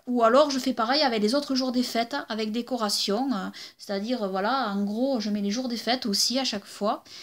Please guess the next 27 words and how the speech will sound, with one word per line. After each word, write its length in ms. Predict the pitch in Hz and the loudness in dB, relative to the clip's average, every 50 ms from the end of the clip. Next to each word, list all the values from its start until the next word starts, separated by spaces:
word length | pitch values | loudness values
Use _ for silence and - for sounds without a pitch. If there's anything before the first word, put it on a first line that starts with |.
| - - _ - | -20 -20 _ -4
Et 140 | 254 254 247 | 0 2 2
ainsi, 300 | 247 247 240 - 320 294 | 4 2 2 0 -2 -4
tout 120 | - 302 | -4 -4
le 80 | 254 277 | -2 -2
voisinage 680 | 254 262 254 240 233 226 233 247 277 294 302 294 311 311 302 - - _ - | 0 0 0 0 -2 -4 -2 0 0 0 0 0 -2 -2 -4 -6 -10 _ -4
en 120 | 247 247 | 0 0
est 160 | 269 269 269 | 0 2 2
informé. 520 | 269 262 254 - 254 247 226 208 185 180 - _ _ _ _ | 0 0 2 0 0 0 -2 -4 -6 -6 -10 _ _ _ _
Tous 100 | - 254 | -2 0
nos 140 | 240 240 226 | 0 2 2
voisins 360 | 233 240 226 233 262 277 269 | 2 2 2 2 2 2 2
à 100 | 247 208 | 2 2
nous, 260 | 214 233 254 269 269 | 4 4 4 4 2
euh, 160 | 247 208 202 196 | 2 0 0 0
voient 300 | 196 202 226 240 254 226 | -2 2 2 4 4 2
donc 260 | 220 226 247 240 247 | 2 0 -2 -2 -4
écrit, 420 | 214 208 - - - 247 254 262 | -4 -8 -8 -6 -4 -4 -2 -2
euh, 80 | 226 202 | -2 -2
les 100 | 196 208 | -2 -2
jours 140 | 214 247 247 | -2 -4 -4
des 100 | 240 240 | -4 -4
fêtes, 340 | - - 240 240 254 - 254 | -4 -2 -2 -2 -2 -4 -6
le 140 | 220 208 202 | -6 -6 -4
jour 160 | 208 247 247 | -4 -6 -6
du 80 | 247 | -4
Shabbat, 540 | 247 - 247 226 202 208 214 220 233 226 - | -4 -2 -2 0 0 2 2 0 0 -2 -6
euh, 80 | 196 | -10